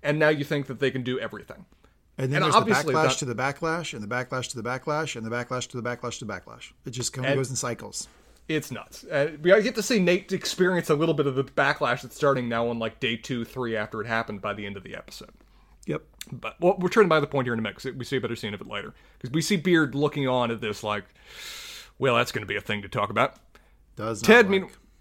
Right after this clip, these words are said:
Speaker 1: Ted is meanwhile walking the halls when he smells a bit of cigarette smoke in the air and follows it to the boot room, finding Keeley enjoying a bit of private time to herself.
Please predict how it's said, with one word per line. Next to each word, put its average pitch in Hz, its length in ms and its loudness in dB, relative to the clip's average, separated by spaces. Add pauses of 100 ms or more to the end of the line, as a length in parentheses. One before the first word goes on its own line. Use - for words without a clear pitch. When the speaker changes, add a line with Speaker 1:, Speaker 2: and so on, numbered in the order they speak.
(340)
Speaker 1:
Ted 202 200 8
is 180 80 2
meanwhile 160 300 6
walking 131 360 2
the 127 80 2
halls 147 380 4
when 139 100 -2
he 135 80 -2
smells 233 480 0
a 202 40 0
bit 214 100 4
of 196 80 2
cigarette 190 380 4
smoke 143 280 0
in 139 80 -2
the 127 80 2
air 151 160 4
and - 180 -4
follows 180 420 6
it 202 100 -6
to 196 80 -6
the 196 80 0
boot 294 220 0
room, 214 280 6 (420)
finding 180 300 6
Keeley 175 340 2
enjoying 143 600 2 (160)
a 147 60 -6
bit 151 160 -2
of 143 160 -6
private 120 380 -2
time 104 240 -6
to 107 100 -10
herself. 123 520 4